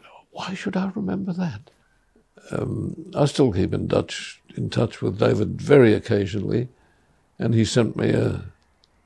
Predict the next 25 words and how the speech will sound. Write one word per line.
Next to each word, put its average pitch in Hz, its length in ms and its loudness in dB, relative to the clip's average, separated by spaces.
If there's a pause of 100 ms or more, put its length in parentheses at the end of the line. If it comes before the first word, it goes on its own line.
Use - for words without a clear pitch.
(400)
note 135 340 4
for - 160 -4
my 110 300 2
hundredth 98 440 -2
birthday, 101 540 -2
which - 500 -10 (2000)
was 117 180 -4
a 98 60 0
great 104 260 2
thrill, 120 380 2
bless 104 240 -2
him. 123 320 -2 (880)
Well, 170 220 10
springing 143 680 4
from 127 540 4
those 123 680 4 (460)
two 120 760 4 (720)
connections 123 720 0
with 107 240 -2 (100)
land, 98 540 -2 (480)
first 139 340 4
of 113 80 0
all 110 300 4
with 98 180 0
that - 380 -4